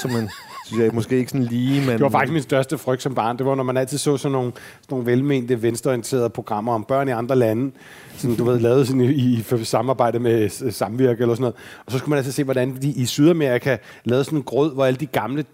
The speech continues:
Speaker 2: sådan koner, der kun havde fem tænder tilbage, sad og tykkede majsen og spyttede det ned i sådan en gryde.
Speaker 1: <laughs> Okay.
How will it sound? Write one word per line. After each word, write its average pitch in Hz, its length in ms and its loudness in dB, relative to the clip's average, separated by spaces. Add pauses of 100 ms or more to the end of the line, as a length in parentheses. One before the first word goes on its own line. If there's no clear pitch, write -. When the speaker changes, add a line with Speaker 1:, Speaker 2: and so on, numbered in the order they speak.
Speaker 2:
sådan 135 300 -4
koner, 131 360 -2
der 123 100 -2
kun 135 140 -4
havde 131 160 0
fem 139 220 -4
tænder 131 240 -4
tilbage, 123 220 -2
sad 143 140 0
og 123 60 -2
tykkede 143 580 2 (220)
majsen 123 400 -2
og 123 80 -8
spyttede 127 360 0
det 131 80 2
ned 165 220 2
i - 20 -4
sådan 151 140 0
en 135 40 0
gryde. 123 480 2 (100)
Speaker 1:
<laughs> 120 120 -8
Okay. 143 300 0